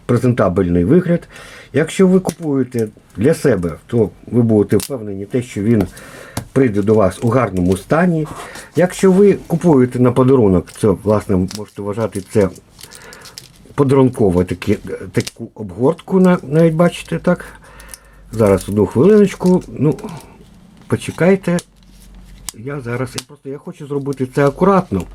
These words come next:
для того, щоб і, е, плівку цю зберігти, і, власне,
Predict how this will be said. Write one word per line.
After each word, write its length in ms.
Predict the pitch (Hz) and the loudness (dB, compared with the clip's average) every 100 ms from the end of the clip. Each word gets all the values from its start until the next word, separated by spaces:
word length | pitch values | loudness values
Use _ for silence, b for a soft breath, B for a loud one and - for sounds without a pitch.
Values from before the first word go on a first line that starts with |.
| - B B B B B B | -20 B B B B B B
для 100 | 120 | 0
того, 220 | 139 135 | 4 4
щоб 280 | 131 131 131 | 4 0 0
і, 340 | 147 175 170 - | 2 4 4 0
е, 480 | - 127 131 127 123 120 B B B B B | -2 2 6 6 6 2 B B B B B
плівку 360 | - 202 202 131 | 0 0 2 -2
цю 260 | 127 110 | 0 0
зберігти, 640 | 95 101 110 110 - - 90 | 0 2 0 0 0 0 0
і, 420 | 80 - 175 185 | 0 -4 0 0
власне, 600 | 117 131 131 - 139 | 2 0 0 0 2